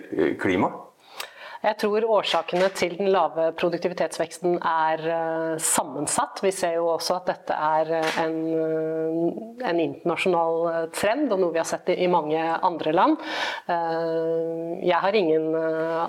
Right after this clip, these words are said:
Speaker 2: analyser som, som, eh, som kan bekrefte eller avkrefte den hypotesen du, du der, eh, kom med.
Speaker 1: Norges Bank har et begrenset rom i rentesettingen.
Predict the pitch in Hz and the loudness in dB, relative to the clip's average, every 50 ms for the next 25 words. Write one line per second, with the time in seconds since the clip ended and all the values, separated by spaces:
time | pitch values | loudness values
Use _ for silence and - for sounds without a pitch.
0 | 170 175 170 180 185 196 190 170 156 - - - 160 151 - - 180 170 170 - | 2 2 2 2 2 2 2 2 0 0 2 2 2 2 2 0 0 0 2 2
1 | 190 175 175 170 170 175 170 170 165 165 160 165 165 165 160 165 165 160 - - | 2 4 4 2 2 2 2 2 2 0 0 0 -2 -2 -2 -2 -2 -2 -2 0
2 | 170 165 160 165 165 165 160 165 160 160 - 175 175 180 170 170 170 - - 160 | 0 0 0 -2 0 0 0 0 0 0 0 0 0 0 2 2 0 0 0 0
3 | 160 165 151 156 - 170 160 - 190 170 156 151 165 160 180 165 - 156 151 - | 2 2 0 2 0 -4 0 2 2 2 2 0 0 0 0 0 0 -2 -4 -4
4 | - - 160 160 160 160 160 156 156 160 160 165 165 165 165 165 165 160 160 165 | -2 0 0 2 2 2 2 2 0 -2 -2 -2 -4 -2 0 0 2 2 2 0
5 | 165 - - - - - 180 175 160 160 - _ _ _ _ - 175 - - - | -2 -2 -4 -4 -4 -4 -4 -6 -10 -12 -16 _ _ _ _ -4 -4 -4 -6 -12
6 | - - - - - - - - - - - - - - - - - - - 202 | -14 -14 -14 -14 -14 -14 -14 -10 -8 -8 -8 -8 -12 -12 -14 -16 -14 -4 2 4
7 | 139 135 151 151 - - 127 131 139 - - - 113 107 117 127 - - 139 120 | 4 6 4 4 2 2 2 2 2 0 0 2 2 2 2 0 -2 -4 -4 -4
8 | 117 117 135 110 101 95 95 - - 127 117 123 104 98 95 107 107 113 - 113 | 0 0 0 0 0 -2 -4 -4 -4 -2 0 0 -2 -2 -2 -4 -6 -2 -2 0
9 | 107 104 104 101 110 110 104 90 - 92 - - 95 - - - 82 95 | 2 2 2 2 2 0 -2 -4 -4 -4 -4 -4 -4 -2 -2 -2 -2 -2